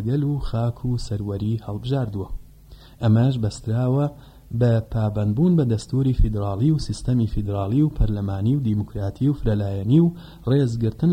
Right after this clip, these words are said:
لە مافەکانی مرۆڤ بە تاک و کۆمەڵیەوە. و بۆی هەیە چاو بگێڕێتەوە بەم هەڵبژاردنەی بۆ دیاریکردنی پاشە ڕۆژ و پێگەی سیاسی خۆی لەم بارانەی خوارەوەدا. یەکەم، پێشێلکردنیش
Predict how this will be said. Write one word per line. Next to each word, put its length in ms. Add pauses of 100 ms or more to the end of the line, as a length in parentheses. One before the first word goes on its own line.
لە 120
مافەکانی 600
مرۆڤ 340
بە 160
تاک 240
و 100
کۆمەڵیەوە. 500 (1000)
و 120
بۆی 320
هەیە 220 (1080)
چاو 380
بگێڕێتەوە 760 (140)
بەم 220
هەڵبژاردنەی 760
بۆ 120
دیاریکردنی 720
پاشە 360
ڕۆژ 220
و 220
پێگەی 400
سیاسی 380
خۆی 420 (160)
لەم 260
بارانەی 580
خوارەوەدا. 440 (580)
یەکەم، 380 (960)
پێشێلکردنیش 920